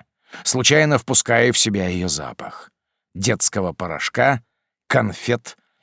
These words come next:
и цветов. Тех самых, которыми пропитался весь автосалон. Ева, как лесная фея, маленькая, хрупкая, нежная и окруженная зеленью. Впервые такую странную девушку встречаю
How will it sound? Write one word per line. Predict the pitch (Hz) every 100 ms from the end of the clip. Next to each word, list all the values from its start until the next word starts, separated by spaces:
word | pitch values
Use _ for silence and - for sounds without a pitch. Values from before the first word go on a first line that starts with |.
| -
и | 131
цветов. | - 101 92 - 104 - - _ _ _ -
Тех | 127 -
самых, | - 131 85 52 - _ _ -
которыми | 113 123 113 113 92 _ -
пропитался | 131 120 117 127 98 - 104
весь | 92 71 - -
автосалон. | 104 - - - 101 67 53 _ _ _ _ _ -
Ева, | 85 117 117 110 104 82 _ _ _ _ -
как | 139 110 113
лесная | 117 107 - 123 123 110 101
фея, | - 123 120 110 87 73
маленькая, | 76 104 127 117 101 92 87 69
хрупкая, | - 92 104 131 123 - 92 85
нежная | 92 110 127 143 95 110 98 85 - -
и | 123
окруженная | 117 - 104 117 104 95 92 80
зеленью. | 73 95 82 64 50 50 - _ _ _ _
Впервые | - - 117 131 127 107
такую | 95 101
странную | 90 - 95 95 87 82
девушку | 82 78 - -
встречаю | - 87 - 82 65 60